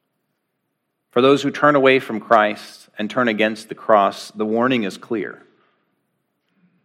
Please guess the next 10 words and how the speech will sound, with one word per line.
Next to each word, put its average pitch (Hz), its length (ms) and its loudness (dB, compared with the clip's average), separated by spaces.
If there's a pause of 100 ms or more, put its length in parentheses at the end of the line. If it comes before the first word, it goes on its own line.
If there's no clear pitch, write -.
(380)
The 143 100 2
only 175 320 6
thing 170 220 0
that 156 140 6
awaits 131 380 0
you 90 280 -8
is 104 300 -4
judgment 104 680 -4
and 95 160 -12
destruction. - 600 -10